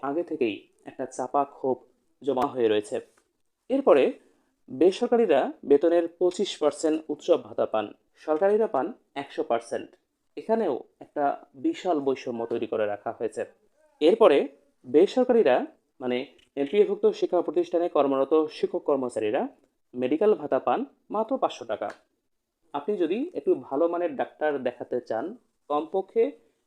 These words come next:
এক হাজার থেকে আটশো টাকা ভিজিট দিয়ে সেই ডাক্তারকে আপনাকে দেখাতে হবে। সরকার বেসরকারি শিক্ষা প্রতিষ্ঠানে কর্মরত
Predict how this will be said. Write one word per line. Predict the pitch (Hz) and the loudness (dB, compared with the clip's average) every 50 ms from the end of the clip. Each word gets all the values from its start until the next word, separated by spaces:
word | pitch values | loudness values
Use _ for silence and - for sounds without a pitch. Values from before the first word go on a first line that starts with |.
| _ _ - | _ _ -6
এক | 135 135 139 - | -6 -6 -6 -4
হাজার | 180 180 175 214 202 | -4 -2 0 -2 -2
থেকে | 202 - 185 - 208 202 | -4 -6 -8 -4 -4 -4
আটশো | 175 120 131 135 - - - 151 | -4 -4 -8 -10 -10 -10 -8 -6
টাকা | 151 151 - 156 143 | -6 -4 -2 -2 -4
ভিজিট | 123 120 120 - 139 135 - - | -4 -4 -8 -6 -6 -8 -6 -4
দিয়ে | 127 123 151 220 285 285 - _ _ _ _ _ _ | -2 0 0 0 -2 -4 -10 _ _ _ _ _ _
সেই | _ - - 127 | _ -6 -6 -4
ডাক্তারকে | 123 120 117 - - 120 - - 180 | -2 -2 -4 -4 -8 -10 -6 -4 -4
আপনাকে | 185 180 - 117 - - 110 110 110 _ _ _ _ _ _ - | -4 -6 -8 -10 -4 -2 -2 -2 -2 _ _ _ _ _ _ -6
দেখাতে | - 131 123 - 131 131 | -6 -6 -4 -4 -6 -6
হবে। | 113 110 110 101 101 95 _ _ _ _ _ _ _ _ | -6 -6 -6 -6 -6 -8 _ _ _ _ _ _ _ _
সরকার | - - 165 156 - 208 208 | -10 -6 -4 0 0 2 2
বেসরকারি | - 147 156 - 196 190 208 214 | 4 2 2 2 0 0 0 0
শিক্ষা | 208 - 185 190 180 | 0 0 0 0 0
প্রতিষ্ঠানে | - 175 165 175 160 - 160 165 | 0 -2 -4 -4 -8 -6 -6 -4
কর্মরত | 156 - 127 120 117 113 113 - | -2 0 0 0 -2 -2 -2 -2